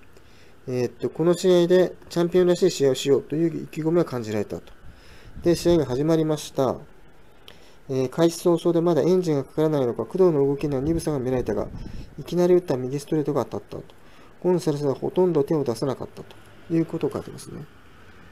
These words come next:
えー、二ラウンドからジャブを使うようになった工藤だが、えーっと、クラウチングスタイルのゴンサレスは、左右フックを軽く顎へ放ったほか手数が少ないと。工藤の左から速い右ストレートがヒットということで、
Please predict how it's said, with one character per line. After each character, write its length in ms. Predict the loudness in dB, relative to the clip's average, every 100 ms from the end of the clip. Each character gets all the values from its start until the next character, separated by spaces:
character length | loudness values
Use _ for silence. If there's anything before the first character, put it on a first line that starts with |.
| -18 -6
え 20 |
ー、 100 | -4
二 140 | 0 2
ラ 120 | 4
ウ 40 |
ン 40 | 4
ド 100 | 2
か 80 |
ら 80 | 0
ジ 120 | 2
ャ 60 | 2
ブ 80 | 2
を 40 |
使 220 | -2 -4
う 40 | -2
よ 80 | -2
う 20 |
に 60 |
な 80 | -2
っ 20 |
た 80 | -4
工 120 | -4
藤 160 | 0 0
だ 120 | 0
が、 160 | -4 -6 -10 -12 -14 -16 -20 -20 -12
え 220 | -6 -6
ー 20 | -6
っ 20 | -10 -10
と、 400 | -6 -4 -6 -8 -6
ク 120 | 0
ラ 100 | 0
ウ 40 |
チ 140 | 2 0
ン 40 |
グ 80 | 0
ス 80 | 2
タ 100 | 2
イ 20 |
ル 60 |
の 100 | 2
ゴ 120 | 0 -2
ン 60 |
サ 80 | -2
レ 60 | -4
ス 140 | -6
は、 100 | -8 -10 -20 -20 -20
左 140 | -4 2
右 140 | 4
フ 120 | 4
ッ 40 | -2
ク 200 | -2 -4
を 60 |
軽 280 | -2 -2 -2
く 180 | -2 -2
顎 220 | 0 0
へ 80 | 0 -4 -10 -6
放 60 |
っ 160 | -4 -4
た 100 | -4
ほ 80 | -2
か 160 | -2
手 100 | 0
数 180 | -2 -2
が 60 | -2
少 160 | -4
な 60 | -4
い 40 | -4
と。 120 | -10 -20 -20 -20 -20 -20 -20 -20 -20 -20 -20 -20 -8
工 100 | 2
藤 120 | 4 4
の 100 | 2
左 260 | 2 2
か 80 | 0
ら 60 | 0
速 220 | 0 0
い 40 |
右 200 | 0 -2
ス 100 | -4
ト 60 | -2
レ 80 | -2
ー 20 |
ト 80 | 0
が 80 | -4
ヒ 140 | -6
ッ 20 | -16
ト 100 | -16
と 60 | -18 -20 -20 -20 -20 -20 -20 -20 -20 -10
い 40 | -4
う 20 |
こ 80 | 0
と 100 | 2
で、 300 | 4 2